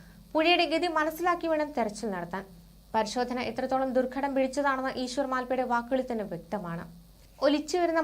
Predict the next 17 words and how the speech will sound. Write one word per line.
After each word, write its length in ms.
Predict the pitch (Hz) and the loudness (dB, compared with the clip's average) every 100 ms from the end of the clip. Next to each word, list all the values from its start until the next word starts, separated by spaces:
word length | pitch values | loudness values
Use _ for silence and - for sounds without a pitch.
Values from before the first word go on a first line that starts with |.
| 277 | 2
മരക്കഷ്ണങ്ങൾ, 760 | 277 285 311 311 302 240 240 247 - | 0 -2 -4 -4 -2 -2 -2 -6 2
കമ്പികൾ, 360 | 285 285 285 311 - | 2 4 2 2 2
ഇതിന്റെ 240 | 285 311 320 269 | 0 0 0 0
അടിയിലെല്ലാം 560 | 285 320 311 311 339 330 | 0 4 4 4 2 0
തന്നെ 120 | 311 | -2
പെട്ടുപോകുന്ന 640 | 311 285 - 320 311 302 294 | -2 -2 0 4 4 4 4
ഒരവസ്ഥ 440 | 285 269 294 - 311 311 262 | 4 2 -2 0 0 0 -2
ഉണ്ടായിട്ടുണ്ടെന്നാണ് 680 | 277 302 302 277 262 262 220 | 2 2 2 -2 -2 -2 -2
അദ്ദേഹം 280 | 214 220 202 185 | -4 -4 -4 -6
പറയുന്നത്. 400 | 170 175 170 - - - - - - 202 | -6 -6 -6 -8 -12 -20 -20 -20 -10 -2
ഇരുപത് 260 | 233 240 254 | 0 4 6
വർഷത്തിനുള്ളിൽ 500 | 247 269 269 262 269 - - - 302 | 6 2 0 0 0 -4 -18 -6 0
ഇത്രയും 220 | 349 359 | 4 4
ദുഷ്കരമായ 560 | 330 311 403 381 349 320 | 2 2 2 4 6 6
ഒന്ന് 120 | 294 285 233 | 4 0 -2
ഉണ്ടായിട്ടില്ല 500 | 220 240 247 247 226 | 2 2 2 0 0
എന്ന് 100 | 202 | 0